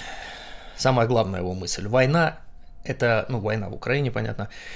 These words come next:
война не самая главная, э, не в интересах С Ш А.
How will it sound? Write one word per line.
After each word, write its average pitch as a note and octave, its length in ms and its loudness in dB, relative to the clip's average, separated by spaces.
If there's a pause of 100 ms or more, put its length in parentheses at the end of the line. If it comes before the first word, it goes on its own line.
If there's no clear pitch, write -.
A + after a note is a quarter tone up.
(160)
война B2+ 560 4
не B2 320 4
самая G#2 320 0
главная, B2 600 4 (120)
э, G#2 680 -2
не C3+ 180 8
в C3 80 4
интересах A#2+ 640 0 (960)
С - 140 -6
Ш - 120 0
А. D#2 160 -2